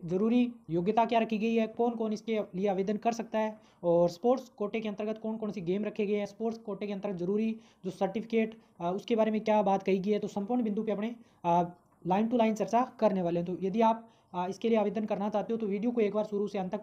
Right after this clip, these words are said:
पूरा अवश्य देख लें ताकि आपको एक आवेदन के दौरान किसी भी समस्या का सामना न करना पड़े। यदि वीडियो वास्तव में उपयोगी लगती है तो लाइक कर दें, अधिक से अधिक शेयर कर दें। और आप हमारे YouTube चैनल चिनिया क्लासेज पर पहली बार पधार रहे हो तो चैनल को भी सब्सक्राइब कर लें, घंटी अवश्य दबा दें ताकि आपको इसी प्रकार की उपयोगी जानकारियाँ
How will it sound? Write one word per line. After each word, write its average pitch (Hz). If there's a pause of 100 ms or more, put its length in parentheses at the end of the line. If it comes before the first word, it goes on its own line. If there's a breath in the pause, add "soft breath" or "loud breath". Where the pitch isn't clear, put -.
पूरा 202
अवश्य 196
देख 202
लें 214
ताकि 185
आपको 190
एक 180 (140)
आवेदन 196
के 233
दौरान 196
किसी 196
भी 196
समस्या 185
का 190
सामना 180 (480 loud breath)
न 180
करना 156
पड़े। 131 (280 soft breath)
यदि 190
वीडियो 196
वास्तव 226
में 226
उपयोगी 220
लगती 208
है 226
तो 220
लाइक 180
कर 220
दें, 240
अधिक 190
से 202
अधिक 202
शेयर 214
कर 156
दें। 139 (320 soft breath)
और 165
आप 196
हमारे 208
YouTube 233
चैनल 220
चिनिया 214
क्लासेज 202
पर 208
पहली 226
बार 220
पधार 170
रहे 190
हो 208
तो 208
चैनल 208
को 226
भी 214
सब्सक्राइब 202
कर 208
लें, 208
घंटी 170
अवश्य 185
दबा 170
दें 165
ताकि 175
आपको 190
इसी 220
प्रकार 190
की 190
उपयोगी 226
जानकारियाँ 185